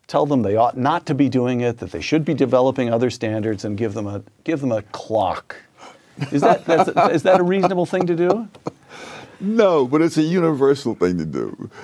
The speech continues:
Speaker 2: Uh, I wrote a book, uh, about affirmative action.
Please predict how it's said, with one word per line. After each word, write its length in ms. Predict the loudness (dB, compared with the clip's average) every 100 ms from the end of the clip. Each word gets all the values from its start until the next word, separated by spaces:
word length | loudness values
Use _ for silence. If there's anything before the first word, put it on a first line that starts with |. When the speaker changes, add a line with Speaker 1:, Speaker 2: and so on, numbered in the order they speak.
| -12 -2
Speaker 2:
Uh, 100 | 0
I 160 | 2
wrote 160 | 4 2
a 60 | 2
book, 340 | 2 0 -4 -10
uh, 360 | -4 -2 -2 -4
about 420 | -4 0 2 0 -4
affirmative 500 | -4 -2 0 2 4
action. 420 | 2 0 -8 -10